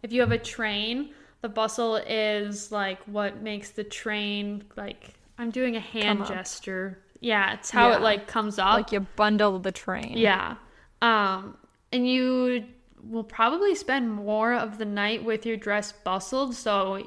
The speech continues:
Speaker 1: you just need to make sure you like the style and look of that, um, before
Speaker 2: Mm-hmm.
Speaker 1: you say yes.
Speaker 2: And bring a buddy to your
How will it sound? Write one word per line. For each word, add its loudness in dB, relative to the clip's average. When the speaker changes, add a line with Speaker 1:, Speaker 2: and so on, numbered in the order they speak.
Speaker 1:
you -8
just -6
need -4
to -12
make -8
sure -2
you 0
like -4
the -2
style 2
and -6
look -8
of -6
that, -4
um, -12
before -2
Speaker 2:
Mm-hmm. 0
Speaker 1:
you -2
say -6
yes. -6
Speaker 2:
And 0
bring 0
a 2
buddy 0
to -2
your -2